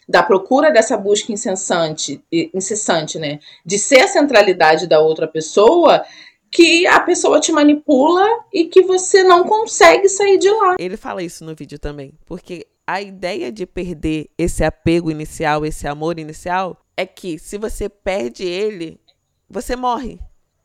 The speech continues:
Speaker 2: Porque essa é a realidade do bebê. Se não tem ninguém pra, pra demonstrar apego, pra cuidar dele, ele morre.
Speaker 1: Uhum.
Speaker 2: E às vezes a gente carrega isso pra vida.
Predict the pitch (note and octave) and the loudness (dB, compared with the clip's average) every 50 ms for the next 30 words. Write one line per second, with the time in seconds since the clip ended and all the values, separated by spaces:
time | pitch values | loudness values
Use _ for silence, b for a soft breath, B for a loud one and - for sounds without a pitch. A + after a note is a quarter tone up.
0 | _ - C4 - - C4 C4 C4 C4 C4 C#4 G#4 - - - C4+ B3+ A#3 C4+ D#4 | _ -18 -14 -10 -10 -8 -6 -6 -6 -6 -8 -8 -8 -8 -8 -8 -6 -8 -6 -6
1 | D#4+ - G#3+ G#3+ G#3 F#3+ F3 E3+ E3 E3 E3+ E3+ E3 D3 C3+ A#2+ - _ _ _ | -8 -8 -8 -6 -6 -4 -4 -4 -6 -10 -10 -10 -10 -10 -10 -12 -14 _ _ _
2 | _ _ - - A#3+ A3 A3 A3+ A#3 - G4 C4 D4+ F#4+ D#4+ C4 G3+ A#3 C#4+ B3 | _ _ -14 -10 -8 -6 -6 -6 -4 -4 -6 -6 -6 -8 -6 -6 -6 -6 -8 -12
3 | - - - _ _ _ _ _ _ _ _ - F#3 F3 E3+ E3 E3+ F#3 F3+ - | -16 -20 -20 _ _ _ _ _ _ _ _ -8 -4 -4 -2 -4 -4 -6 -8 -8
4 | F#3+ F#3+ F3+ F3 D3+ E3+ F#3 - G4 G4 - _ _ D#3 F#3+ E3+ F3 F3+ F3+ G3+ | -6 -4 -4 -4 -4 -6 -8 -12 -14 -16 -18 _ _ -8 -6 -6 -6 -6 -10 -12
5 | - - - E3 D#3 D#3+ E3 E3 _ - E3 D#3+ D#3+ D3+ D#3 - - D#3 C#3 B2+ | -12 -10 -8 -6 -4 -4 -4 -6 _ -6 -6 -6 -6 -8 -8 -6 -6 -6 -6 -8
6 | _ _ _ _ _ _ _ _ _ _ - - G3 C#3 D3 E3+ E3 G3 G#3 F#3 | _ _ _ _ _ _ _ _ _ _ -12 -10 -10 -8 -4 -4 -2 -2 -2 -6
7 | F3 E3+ E3+ F3 G3 A3 B3 A3 E3 D3 D#3 - _ _ _ _ _ - A#3 E4+ | -6 -8 -6 -4 -4 -4 -6 -8 -12 -16 -18 -20 _ _ _ _ _ -8 -6 -4
8 | B4 C5+ C5 A#4+ G#4 F#4 D4+ A3 _ _ _ _ _ _ _ _ _ _ _ _ | -4 -2 -2 -4 -4 -8 -12 -14 _ _ _ _ _ _ _ _ _ _ _ _
9 | _ _ _ _ _ - A#3+ A#3+ B3+ A3 F#3+ F#3+ G3 G#3+ A3 A3 A#3 C#4 - A3 | _ _ _ _ _ 0 2 2 2 2 0 -4 -4 -4 -4 -4 -6 -6 -4 -2
10 | G#3+ A3 B3 C4 B3+ C#4+ - B3+ - - - - F4 F4 - G#3+ A3+ A#3+ A#3+ C#4+ | -2 -2 -2 -6 -8 -8 -8 -10 -10 -10 -10 -8 -6 -6 -6 -6 -8 -8 -8 -8
11 | - - F4+ - - B3+ B3 F#4 E4+ D4 C#4+ A#3 G3+ F#3 D3+ D3+ F3 | -10 -10 -8 -6 -6 -6 -4 -4 -4 -6 -6 -8 -8 -8 -8 -8 -10